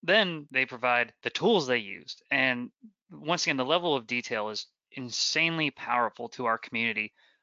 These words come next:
Um, so if you plan on some, try to mirror this, 'cause this is really good. And he's got a book, he's got, you know, more and more references, almost enough to, like, bury you, um, which is good, because if you wanna get better, you know, knowing what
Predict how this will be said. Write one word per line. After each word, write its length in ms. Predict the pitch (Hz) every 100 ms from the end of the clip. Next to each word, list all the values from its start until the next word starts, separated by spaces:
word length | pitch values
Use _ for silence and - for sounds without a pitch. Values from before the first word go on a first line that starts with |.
| _
Um, 160 | 120 117
so 160 | 147
if 100 | 139
you 60 | 135
plan 240 | - 147
on 100 | 143
some, 380 | 131 135 120 113 _ 131 139 _
try 180 | - 170
to 80 | 220
mirror 300 | 180 120 104
this, 240 | 101 -
'cause 140 | 131 131
this 120 | 160
is 80 | 131
really 300 | 113 117 110
good. 240 | 113 104 - _
And 60 | 143
he's 100 | 127
got 140 | 127
a 40 | 101
book, 240 | 160 175 - _
he's 160 | 135 120
got, 280 | 127 120 139
you 80 | 120
know, 140 | 117
more 480 | 131 127 156 190 185
and 80 | 165
more 180 | 160 151
references, 560 | 139 127 131 - 123 - -
almost 360 | 151 156 139 135
enough 220 | 127 123
to, 100 | 123
like, 200 | 113 101
bury 300 | 117 123 120
you, 180 | 104 98 _ _ _ -
um, 140 | 117
which 160 | 151 165
is 80 | 143
good, 280 | 262 156
because 300 | 131 147 131
if 160 | 123 -
you 140 | 123
wanna 320 | 120 143 147 127
get 200 | 135 113
better, 400 | 117 107 101 -
you 80 | 117
know, 240 | 110 104 - _ _ _ _
knowing 440 | 127 143 147 139
what 180 | 131 135